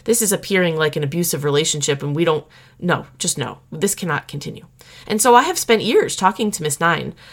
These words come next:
about, um, empowerment and, and sticking up for herself, and how, um, her happiness and her confidence and her self-worth is just as important as his,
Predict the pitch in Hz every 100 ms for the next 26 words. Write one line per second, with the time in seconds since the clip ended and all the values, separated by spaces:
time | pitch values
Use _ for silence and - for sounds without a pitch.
0 | - - 151 147 143 - 143 143 - _
1 | _ - 180 - 175 170 147 - - 151
2 | 143 139 - 143 143 - 208 175 160 -
3 | 139 139 - - - 147 151 156 147 147
4 | - - - _ 156 - - _ _ _
5 | - - 226 196 175 170 208 254 285 -
6 | - 165 147 175 165 165 - - - 170
7 | 185 190 175 160 196 - 175 175 170 -
8 | 151 143 - 147 180 233 - 156 143 139
9 | 156 135 143 139 240 220 208